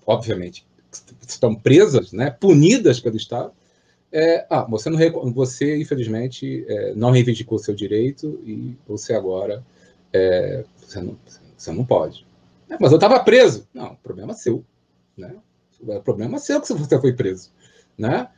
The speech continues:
A questão é que você não reivindicou.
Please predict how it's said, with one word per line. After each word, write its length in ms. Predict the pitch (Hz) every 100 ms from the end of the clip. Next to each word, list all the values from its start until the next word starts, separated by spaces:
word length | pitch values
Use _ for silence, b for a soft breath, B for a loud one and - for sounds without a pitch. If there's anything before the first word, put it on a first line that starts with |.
| _
A 100 | 123
questão 520 | 123 135 - 190 269
é 80 | 240
que 120 | 233
você 340 | 247 240 - 220
não 180 | 220 240
reivindicou. 640 | 254 254 226 - 185 127